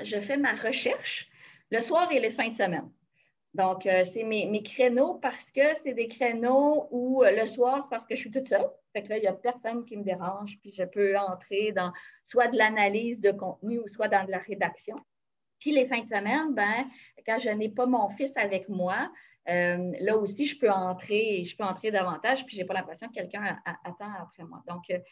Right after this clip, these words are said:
d'abord, moi, je, je, j'écris, je rédige, j'analyse et je, je rédige les soirs et la fin de semaine. Pour moi, la routine s'arrête à peu près là. C'est-à-dire qu'après ça,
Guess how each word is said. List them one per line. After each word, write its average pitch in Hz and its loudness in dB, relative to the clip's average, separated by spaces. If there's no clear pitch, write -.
d'abord, 240 4
moi, 254 2
je, 202 0
je, 185 -4
j'écris, 220 -8
je 214 -4
rédige, 202 -2
j'analyse 240 0
et 220 0
je, 175 -2
je 190 -2
rédige 196 -6
les 196 -8
soirs 214 0
et 220 -6
la 170 -6
fin 196 -12
de 202 -14
semaine. 202 -6
Pour 262 4
moi, 311 4
la 277 4
routine 320 -2
s'arrête 269 2
à 277 2
peu 277 -2
près 220 -2
là. 190 0
C'est-à-dire 247 0
qu'après 254 0
ça, 311 2